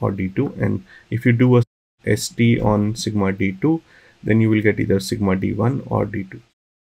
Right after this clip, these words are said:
So these two will form a class, these two will form a class, these two will form a class, this will be a class in itself, this will be a class in itself. Okay, so now try to work out yourself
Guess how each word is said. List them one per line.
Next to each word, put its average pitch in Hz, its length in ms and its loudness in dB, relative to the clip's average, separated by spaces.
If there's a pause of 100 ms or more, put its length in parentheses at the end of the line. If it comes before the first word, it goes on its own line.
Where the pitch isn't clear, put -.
(160)
So 117 420 4
these 120 400 2
two 147 160 2
will 139 240 2
form 120 300 2
a 123 40 2
class, 117 400 0
these 107 300 -2
two 123 180 2
will 117 200 2
form 107 300 -2
a 107 60 -4
class, 101 540 -2 (340)
these - 240 -4
two 117 180 0
will 110 180 2
form 98 260 -4
a 95 40 -4
class, 101 380 -6
this 110 280 -2
will 113 180 4
be 110 100 2
a 101 60 2
class 104 340 -4
in 101 80 0
itself, 98 400 -4
this 101 220 -6
will 107 100 0
be 101 160 -2
a 104 40 -2
class 107 340 -6
in 117 100 -6
itself. - 480 -10 (460)
Okay, 120 200 -10 (360)
so - 120 -2
now 131 360 2
try 135 240 2
to 139 200 -4
work 123 520 -2
out 143 260 -2
yourself 123 800 -2